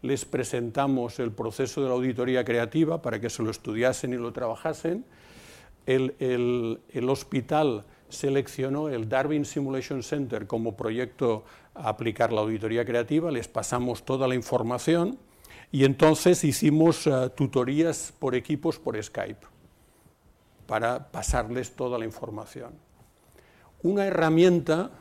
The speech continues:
que utilizamos y que os la recomiendo, al menos a nosotros nos resultó muy interesante, es al final de esta etapa pedir un vídeo de dos minutos explicando, eh,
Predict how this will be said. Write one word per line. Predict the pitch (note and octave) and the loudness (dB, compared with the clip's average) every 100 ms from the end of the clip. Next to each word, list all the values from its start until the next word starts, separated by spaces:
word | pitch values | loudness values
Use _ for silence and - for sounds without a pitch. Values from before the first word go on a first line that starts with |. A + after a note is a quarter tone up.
| - - | -20 -18
que | - C3+ | -4 -4
utilizamos | B2+ C3+ B2+ - D3+ D#3+ G3 - | -2 -2 -2 -2 -2 -2 -4 -4
y | C3+ G#2+ | -8 -2
que | B2+ A#2 | 0 0
os | A2+ A#2 | -2 -2
la | A2+ | -2
recomiendo, | A#2+ G#2 A2+ A#2+ C#3+ D#3 E3+ | -2 -4 -4 -2 -2 -2 -2
al | |
menos | A#2+ B2+ B2 | -2 -4 -4
a | A#2 | -6
nosotros | A2+ C#3+ - C3+ | -6 -6 -4 -4
nos | B2+ A#2 | -4 -4
resultó | A#2+ - A#2 G#2 C3+ B2+ A#2+ - - - _ | -6 -6 -10 -4 -2 -2 -4 -14 -20 -20 _
muy | C3+ C#3 D3+ | -2 2 4
interesante, | B2+ B2+ A#2+ - C3 B2+ D#3+ G#3+ B3 _ _ _ _ - | 2 -2 -2 -4 -6 -4 -6 -8 -12 _ _ _ _ -2
es | C#3 E3+ - - - | 2 2 0 -12 -4
al | B2+ | -2
final | B2 C#3 D3 E3+ | -2 -2 0 0
de | E3 | 0
esta | - C#3+ | -2 -4
etapa | C3 D3 C#3+ F3 D3 | 2 2 2 -2 -2
pedir | B2+ D3 E3+ | -2 0 0
un | D3+ B2+ | 0 -2
vídeo | D#3 E3 D#3+ | -2 0 0
de | B2 | 0
dos | A#2+ B2 B2 | 0 -2 -2
minutos | A2 A2+ - A3+ _ _ _ _ _ _ _ - _ _ _ _ _ _ _ - - | -4 -6 -8 -10 _ _ _ _ _ _ _ -20 _ _ _ _ _ _ _ -20 -6
explicando, | C#3 B2 - C3+ A#2 D#3 D#3+ D#3+ E3 G3 - - | -2 -2 -4 -4 4 4 4 4 4 4 -2 -4
eh, | C3 C3 B2 | -2 -2 -4